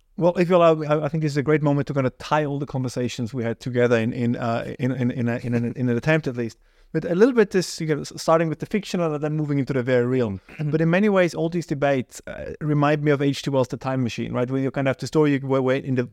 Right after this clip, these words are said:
Speaker 1: in the far future, humanity is divided into this basically two races, right? The, the Morlocks who live underground and they do all the hard work, and then you have kind of the,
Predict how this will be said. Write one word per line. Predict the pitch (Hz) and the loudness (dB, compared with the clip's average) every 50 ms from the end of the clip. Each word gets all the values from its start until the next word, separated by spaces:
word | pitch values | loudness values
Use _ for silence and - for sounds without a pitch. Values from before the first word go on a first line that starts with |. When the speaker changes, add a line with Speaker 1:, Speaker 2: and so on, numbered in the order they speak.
| 131 131 135 | -10 -8 -4
Speaker 1:
in | 135 120 | -2 -2
the | 117 104 - _ | -2 -4 -8 _
far | - 151 139 139 | 2 2 2 2
future, | - - 160 139 135 - - 143 131 | 2 0 -2 -2 -2 0 0 0 0
humanity | 120 - 135 123 120 123 123 120 - - 131 | 0 0 0 2 2 2 0 -2 -4 -4 -6
is | 117 | -6
divided | - 131 120 120 120 123 120 120 | -6 -4 0 0 0 0 0 -4
into | 117 - 127 | -4 -4 -4
this | 120 117 110 - | -6 -6 -8 -6
basically | _ 131 120 - - - 120 113 | _ -6 -6 -6 -4 -4 -4 -6
two | - - - 131 | -6 -4 -4 0
races, | 120 120 110 107 - - 117 113 - | 0 2 0 0 -2 -4 -6 -4 -2
right? | 120 117 104 | -2 -2 -2
The, | - 113 | -2 -2
the | 104 117 | -2 0
Morlocks | 123 135 139 143 139 135 131 127 - - - | 2 2 4 4 6 4 4 2 0 -8 -2
who | 123 | 0
live | 123 120 | 0 0
underground | 120 120 131 123 120 - 127 120 120 120 123 127 123 - _ _ _ _ _ _ - | 0 -2 -2 -2 -2 -2 -2 -2 -2 -2 -2 -4 -4 -6 _ _ _ _ _ _ -8
and | 127 127 117 | -8 -4 -2
they | 135 123 | -4 -2
do | 113 135 135 131 | -2 -2 0 0
all | 127 123 | 0 0
the | 123 123 | 0 0
hard | 110 120 117 117 | 0 0 0 0
work, | 117 131 160 180 160 - - | 0 2 2 2 2 2 0
and | 143 131 120 | -2 0 0
then | 135 131 139 | 0 0 2
you | 135 127 | 2 2
have | 131 120 - | 0 0 0
kind | - 135 127 123 | -2 -2 0 0
of | 117 | 2
the, | 120 120 113 | 2 0 0